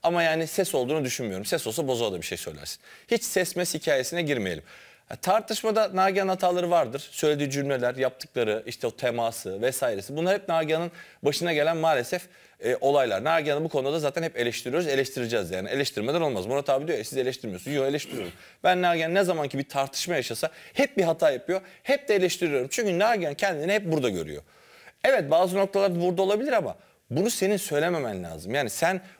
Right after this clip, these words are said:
"Buradayım." diye bağırmaman lazım insanlara. "Ben en iyiyim." Düşünsene. Ben en iyi yorumcuyum diye buraya otursam,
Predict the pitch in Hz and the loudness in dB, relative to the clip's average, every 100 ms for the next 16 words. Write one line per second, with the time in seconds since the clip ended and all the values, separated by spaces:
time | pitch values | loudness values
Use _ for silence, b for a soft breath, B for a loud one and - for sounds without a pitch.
0 | - 147 226 196 185 120 120 185 147 123 | 2 6 6 6 6 4 2 2 2 -2
1 | 143 185 165 123 101 92 90 87 90 85 | 2 2 2 0 -2 -6 -6 -8 -8 -8
2 | 80 73 82 180 202 190 175 185 165 123 | -10 -10 2 4 4 2 0 2 2 0
3 | 90 - b b b 139 196 - 202 107 | -2 -10 b b b -2 -2 0 0 -2
4 | b b b 135 240 233 233 226 214 214 | b b b 4 6 6 4 8 8 8
5 | 208 202 208 202 190 196 143 - 147 185 | 6 6 6 6 6 4 2 0 -2 -2
6 | 165 185 | 0 2